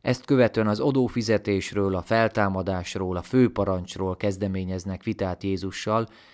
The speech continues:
s végül ő tesz fel kérdést a messiásról.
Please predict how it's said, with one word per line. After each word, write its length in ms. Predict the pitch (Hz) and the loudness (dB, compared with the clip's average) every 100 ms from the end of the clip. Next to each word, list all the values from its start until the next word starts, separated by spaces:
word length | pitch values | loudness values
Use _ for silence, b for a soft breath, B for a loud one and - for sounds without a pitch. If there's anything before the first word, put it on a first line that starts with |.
| B | B
s 100 | - | -10
végül 440 | 127 135 127 123 120 | 2 4 6 4 2
ő 180 | 143 131 | 4 4
tesz 280 | - 98 - | 4 -2 0
fel 260 | 107 101 | 0 0
kérdést 600 | - 107 101 85 90 80 | 0 0 0 0 -6 -4
a 60 | 92 | -6
messiásról. 1000 | 90 85 - 90 87 82 - 87 85 - | -6 -8 -6 -6 -6 -8 -8 -8 -8 -10